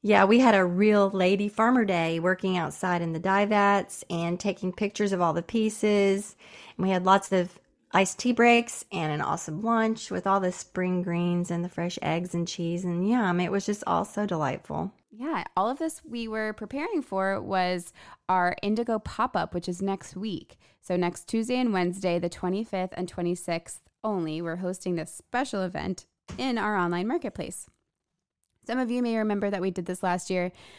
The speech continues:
Speaker 2: and it was so fun, and you lucky few of you got in on some of the super limited natural dye stuff that my mom does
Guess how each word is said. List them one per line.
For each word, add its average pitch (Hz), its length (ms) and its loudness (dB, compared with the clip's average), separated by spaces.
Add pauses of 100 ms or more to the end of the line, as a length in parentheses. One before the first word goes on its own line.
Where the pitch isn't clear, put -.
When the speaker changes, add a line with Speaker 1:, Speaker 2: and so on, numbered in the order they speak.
(140)
Speaker 2:
and 202 140 -2
it - 20 0
was 185 260 -2 (220)
so 208 380 -2
fun, 165 420 0 (100)
and 165 340 -2 (580)
you 180 200 0
lucky 170 420 -2 (760)
few 240 300 4
of 190 100 2
you 196 220 2
got 185 200 2
in 180 140 2
on 170 160 0
some 180 240 -2
of 170 80 -4
the 170 100 -4
super 180 360 -2
limited 175 640 0 (160)
natural 175 340 -2
dye 170 240 -2
stuff 170 340 -2
that - 280 -2 (520)
my 185 300 0
mom 180 400 2
does 165 580 0